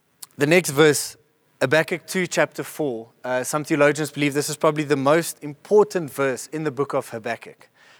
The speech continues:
And it goes as follows, "See, the enemy, Babylon, is puffed up. His desire are not upright,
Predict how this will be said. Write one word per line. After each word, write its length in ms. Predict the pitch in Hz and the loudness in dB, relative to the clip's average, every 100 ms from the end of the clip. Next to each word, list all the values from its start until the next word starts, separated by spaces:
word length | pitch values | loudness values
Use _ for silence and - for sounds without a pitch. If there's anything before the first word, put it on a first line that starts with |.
| - | -12
And 100 | 127 | -6
it 60 | |
goes 220 | 131 165 | 2 4
as 100 | 160 | 4
follows, 500 | 156 165 143 127 123 | 2 4 4 2 -2
"See, 440 | - - 220 240 254 | -2 2 4 6 4
the 240 | 185 190 | 2 0
enemy, 320 | 185 180 117 | 2 2 0
Babylon, 540 | 101 147 160 139 87 87 _ - | 0 2 4 2 0 -12 _ -16
is 160 | - 147 | -6 -4
puffed 340 | - 190 - | 2 2 2
up. 240 | 120 85 _ _ _ _ _ _ _ - | -6 -8 _ _ _ _ _ _ _ -2
His 240 | 190 220 | 2 4
desire 520 | 254 196 175 185 208 - | 4 4 6 8 6 4
are 140 | 156 | 2
not 200 | 156 208 | 4 4
upright, 560 | 185 170 127 107 139 - | 2 0 0 -2 -4 -16